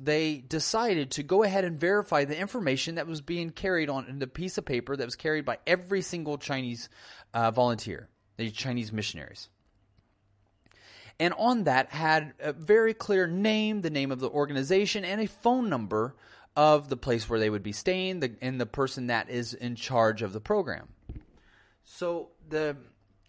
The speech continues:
uh, the, the immigration officers there, uh, held up the Chinese, and then they called, um,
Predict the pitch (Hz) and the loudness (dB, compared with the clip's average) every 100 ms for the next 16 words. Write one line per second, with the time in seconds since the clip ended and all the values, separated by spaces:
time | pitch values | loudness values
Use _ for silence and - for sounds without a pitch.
0 | _ - 151 151 143 127 - 131 139 127 | _ -2 2 4 4 2 -6 0 2 2
1 | 107 104 143 190 240 185 160 - 127 123 | -2 -4 -2 0 2 4 2 2 2 0
2 | - 113 113 - 123 147 120 107 180 - | -2 -2 -2 -8 0 4 6 4 2 -6
3 | _ _ _ - 117 - - 185 180 156 | _ _ _ -4 -4 -2 4 6 6 4
4 | - 110 120 101 101 113 - 131 135 135 | 0 -4 -2 -2 -4 -6 -6 -4 -2 0
5 | 131 131 - 190 101 92 107 _ _ _ | -2 -2 2 4 4 2 -4 _ _ _
6 | _ _ _ 113 117 110 110 110 82 | _ _ _ 0 2 4 2 -4 -8